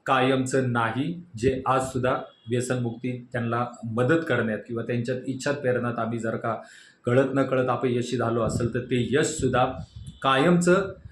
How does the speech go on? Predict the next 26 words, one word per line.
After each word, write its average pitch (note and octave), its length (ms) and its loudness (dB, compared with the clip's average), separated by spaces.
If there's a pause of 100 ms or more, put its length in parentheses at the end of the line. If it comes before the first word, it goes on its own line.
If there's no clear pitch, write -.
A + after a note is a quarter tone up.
(180)
अपयश C3 500 2
नाही A#2 180 2
आहे, A#2 220 0 (500)
त्याचं E3+ 420 6
परिवर्तन C3 720 2 (100)
यशामध्ये A#2 720 0 (240)
होऊ D3 120 0
शकतं. G#2 440 -4 (540)
तर D3 60 4
हे C#3+ 240 6
फक्त D#3 280 -2
मीच C#3+ 380 0
नाही, D#3 160 -2 (500)
हा B2+ 200 0
प्रत्येक C#3 560 2
मद्यपीचा C3 720 0 (400)
जो A#2+ 100 -2
मूड A2+ 280 0
स्विंग C#3 320 -2
आहे A2+ 480 -2 (200)
आणि A#2 240 -2
त्या C#3 320 0
विचाराची B2+ 600 0
व्हॅलिडिटी C3 560 -2
मॅटर A2+ 320 -2
करते. A2+ 520 -6